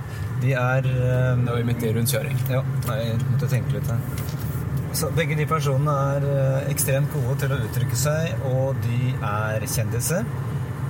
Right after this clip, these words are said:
Speaker 1: Eh, og veldig, som sagt, veldig flinke til å legge fram saken sin, eh, s-, i, på en troverdig måte.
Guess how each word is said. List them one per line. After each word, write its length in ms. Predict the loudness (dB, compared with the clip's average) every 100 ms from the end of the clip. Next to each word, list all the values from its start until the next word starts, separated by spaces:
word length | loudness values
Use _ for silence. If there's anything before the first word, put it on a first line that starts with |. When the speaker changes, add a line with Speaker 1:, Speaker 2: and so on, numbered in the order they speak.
| -4 -4
Speaker 1:
Eh, 840 | -2 0 0 0 0 -2 -2 -2 2
og 260 | 2 2 -2 -4 -4 -4 -4 -4 -4 -2 -2 -2 -2 0
veldig, 560 | 0 0 -2 0 0 0 0 -2 -4
som 160 | -2 0
sagt, 220 | 0 0
veldig 240 | 0 0 0
flinke 480 | 0 0 -2 -2 0
til 200 | 0 0
å 920 | 0 0 0 2 2 2 2 2 2
legge 240 | 0 0 0
fram 360 | 0 2 0
saken 420 | 0 0 0 0 0
sin, 200 | 2 0 0 -2 -2 -4 -4 -4 -4 -2
eh, 520 | -2 0 0 0 0 0
s-, 380 | 0 2 2 0
i, 140 | -2 0
på 180 | 2 2
en 100 | 2
troverdig 440 | 2 2 0 2
måte. 380 | 0 0 -2